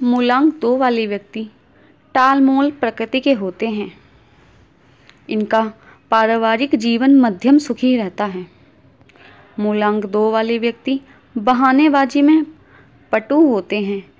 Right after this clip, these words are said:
शीशे में उतरना तो कोई इनसे सीखे, लेकिन ये धोखेबाज कभी नहीं होते हैं। मूलांक दो वाले व्यक्ति कभी किसी का दिल नहीं तोड़ते हैं। यह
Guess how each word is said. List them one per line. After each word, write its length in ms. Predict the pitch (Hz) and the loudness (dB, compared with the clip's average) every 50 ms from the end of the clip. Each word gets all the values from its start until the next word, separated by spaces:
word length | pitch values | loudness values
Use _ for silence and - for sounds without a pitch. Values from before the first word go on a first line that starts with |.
| _ _ _ _ | _ _ _ _
शीशे 440 | - - - 233 226 214 - 240 233 | -18 -10 -6 -6 -4 -4 -4 -4 -2
में 120 | 233 240 | -2 -2
उतरना 680 | - - 226 214 - 220 220 226 226 240 240 240 233 - _ _ _ _ - | -4 -4 -6 -4 -2 -2 0 0 -2 -2 -4 -6 -8 -12 _ _ _ _ -6
तो 80 | 302 | -4
कोई 200 | 294 302 320 320 | 0 2 0 0
इनसे 480 | 302 - - 233 233 226 220 - 294 294 | 0 0 0 0 0 2 2 2 0 0
सीखे, 420 | 294 - 240 202 - 208 202 196 190 - _ _ _ _ _ _ _ 269 | 0 -2 -4 -4 -4 -8 -8 -8 -10 -14 _ _ _ _ _ _ _ 0
लेकिन 360 | 277 285 311 302 - 302 311 | 2 2 2 2 4 6 6
ये 400 | 311 311 330 330 320 302 - - _ _ _ _ _ _ _ _ _ _ _ _ _ _ - | 8 8 8 6 4 2 -2 -10 _ _ _ _ _ _ _ _ _ _ _ _ _ _ -14
धोखेबाज 680 | 190 - 202 226 240 240 - 277 269 254 262 285 - - _ - | -10 -4 -2 -2 -2 0 0 2 2 2 2 0 -2 -4 _ -4
कभी 240 | 208 185 220 269 | -4 0 2 2
नहीं 180 | 262 247 220 202 | 2 2 2 0
होते 260 | 196 185 180 - 190 | -2 -4 -6 -8 -10
हैं। 180 | 196 185 170 180 | -10 -12 -12 -10
मूलांक 520 | 196 190 190 190 196 196 202 214 220 - - | -8 -6 -4 -4 -2 -2 -4 -4 -6 -6 -4
दो 160 | 226 226 226 | -2 -2 0
वाले 280 | 240 240 240 247 247 | -2 -2 -2 -2 -2
व्यक्ति 360 | 240 247 240 - - 277 277 - - - _ _ _ _ - | -2 -2 -4 -4 -6 -8 -8 -8 -12 -20 _ _ _ _ 0
कभी 220 | 311 311 311 320 302 | 2 4 4 4 4
किसी 260 | - 277 247 254 240 | 2 -2 -4 -4 -4
का 140 | - 233 214 | -4 -4 -4
दिल 240 | 202 220 226 254 | -2 -2 -2 0
नहीं 180 | 262 240 214 196 | 0 0 -2 -4
तोड़ते 440 | 180 190 185 170 170 - - 185 180 | -4 -6 -8 -10 -10 -12 -14 -14 -14
हैं। 240 | 165 185 185 - _ _ _ - - - _ _ _ - | -14 -14 -18 -18 _ _ _ -20 -20 -20 _ _ _ -10
यह 300 | 214 214 220 220 220 214 | -8 -6 -6 -6 -8 -10